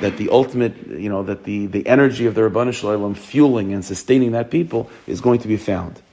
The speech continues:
That's where the Ribbono Shel Olam, that's, that's where, so to speak, the Ribbono Shel Olam infuses his life force into that nation through that particular personality.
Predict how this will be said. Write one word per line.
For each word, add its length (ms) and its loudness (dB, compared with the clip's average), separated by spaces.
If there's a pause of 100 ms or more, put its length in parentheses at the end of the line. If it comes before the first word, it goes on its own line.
(260)
That's 260 -2
where 100 6
the 80 2
Ribbono 320 0
Shel 260 -2
Olam, 200 -4
that's, 400 -6 (100)
that's 240 -6
where, 380 4
so 240 -4
to 80 2
speak, 380 -4 (200)
the 80 -6
Ribbono 240 0
Shel 220 -2
Olam 80 -2
infuses 680 -2
his 200 -8
life 280 0
force 300 -4 (240)
into 200 0
that 140 2
nation 460 -2 (200)
through 360 4
that 220 2
particular 420 0
personality. 720 -4